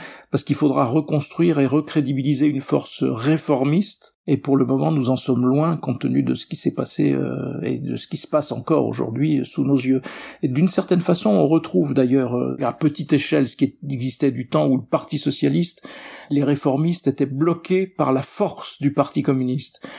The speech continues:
Aujourd'hui, ils sont bloqués par, euh, la place qu'occupe l'extrême gauche de Jean-Luc Mélenchon dans le dispositif de la gauche. Et tant que ce Mélenchon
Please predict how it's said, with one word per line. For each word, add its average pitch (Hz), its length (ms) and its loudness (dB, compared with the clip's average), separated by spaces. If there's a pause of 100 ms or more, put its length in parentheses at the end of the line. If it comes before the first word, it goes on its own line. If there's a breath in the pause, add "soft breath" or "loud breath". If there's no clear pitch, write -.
(140)
Aujourd'hui, 160 440 0
ils 175 80 -2
sont 165 200 -2
bloqués 147 460 0
par, 147 300 -2
euh, 143 200 2
la 135 140 0
place 190 420 -2
qu'occupe 165 500 -2
l'extrême 135 480 2
gauche 147 300 -2
de 139 80 2
Jean-Luc 135 360 2
Mélenchon 131 500 -2
dans 131 160 0
le 123 100 2
dispositif 139 680 -4
de 139 100 2
la 131 100 0
gauche. - 340 -4
Et - 60 -4
tant 151 200 2
que - 100 -8
ce 135 260 4 (480 loud breath)
Mélenchon 139 640 2